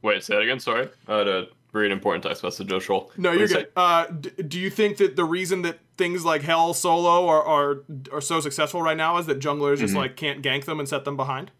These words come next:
Speaker 1: Yeah, I think the build right now with Vamp Shroud and Breastplate is very cringe. It's, it's just so hard to punish those picks. I feel like before you could punish it and be like, "Oh, they locked in, like, Hell Solo, they locked in Afro Solo, like, we just gank it,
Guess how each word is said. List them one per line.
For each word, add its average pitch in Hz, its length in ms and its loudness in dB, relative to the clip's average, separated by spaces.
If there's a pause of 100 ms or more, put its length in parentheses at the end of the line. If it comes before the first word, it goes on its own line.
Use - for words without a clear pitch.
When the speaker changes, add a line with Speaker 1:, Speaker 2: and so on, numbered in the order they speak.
(500)
Speaker 1:
Yeah, 117 480 2
I 113 180 2
think 156 260 0
the 151 80 4
build 113 300 2
right 135 140 4
now 135 180 2
with 107 100 -2
Vamp 107 220 -2
Shroud 131 280 2
and 113 120 -4
Breastplate 151 720 0
is 104 540 0
very 95 540 0
cringe. 85 680 -8
It's, - 600 -2 (200)
it's 139 220 0
just 190 220 0
so 185 140 6
hard 170 200 4
to 147 80 0
punish 147 420 0
those 135 200 2
picks. - 480 -2
I 131 120 0
feel 190 140 2
like 190 140 2
before 147 340 2
you 151 100 4
could 143 160 -4
punish 131 360 0
it 143 320 0
and 120 160 0
be 127 80 4
like, 123 320 2
"Oh, 160 200 4
they 131 120 2
locked 143 280 0
in, 156 60 -2
like, 117 200 -2
Hell 127 260 0
Solo, 131 240 0
they 123 60 2
locked 123 180 -2
in 123 80 -2
Afro 113 400 -2
Solo, 117 320 0
like, 104 180 2
we 110 100 -2
just 110 280 -2
gank 120 260 -2
it, 113 240 0